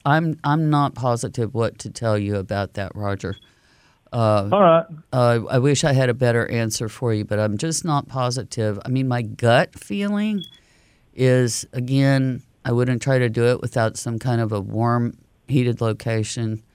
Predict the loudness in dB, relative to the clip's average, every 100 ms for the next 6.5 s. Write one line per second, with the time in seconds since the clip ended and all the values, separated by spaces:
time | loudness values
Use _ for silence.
0 | _ _ _ _ _ -4 0 2 0 -4
1 | -10 _ _ _ -2 2 4 4 0 0
2 | 0 0 -2 0 0 0 -2 -4 -2 0
3 | 2 2 -2 -6 -8 -4 -2 0 0 -4
4 | -8 -8 -6 -6 -6 -2 0 0 0 0
5 | -2 -2 _ _ _ -20 _ -2 2 2
6 | 2 0 4 4